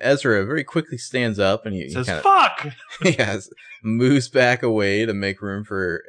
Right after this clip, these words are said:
Speaker 1: Liam here. And Arya sits up. She's like, "Liam, hey." And Liam says, "I'm so sorry, my
Speaker 2: Well,
Speaker 1: phone
Speaker 2: well,
Speaker 1: died."
Speaker 2: sorry,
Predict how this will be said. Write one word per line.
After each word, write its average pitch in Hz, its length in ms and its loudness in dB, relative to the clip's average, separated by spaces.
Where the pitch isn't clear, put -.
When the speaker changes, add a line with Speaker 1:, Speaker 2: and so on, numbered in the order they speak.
Speaker 1:
Liam 90 380 -6
here. 92 200 -4
And 98 140 -6
Arya 98 260 -4
sits - 260 -12
up. 92 180 -2
She's - 80 -18
like, 110 120 -4
"Liam, 135 440 -4
hey." 196 400 -4
And 110 220 -4
Liam 120 240 -2
says, 120 260 0
"I'm 98 140 -8
so 156 220 -2
sorry, 107 340 0
my 92 100 -4
Speaker 2:
Well, 90 60 -4
Speaker 1:
phone 147 380 -6
Speaker 2:
well, 82 200 -2
Speaker 1:
died." 71 100 -8
Speaker 2:
sorry, 165 180 -2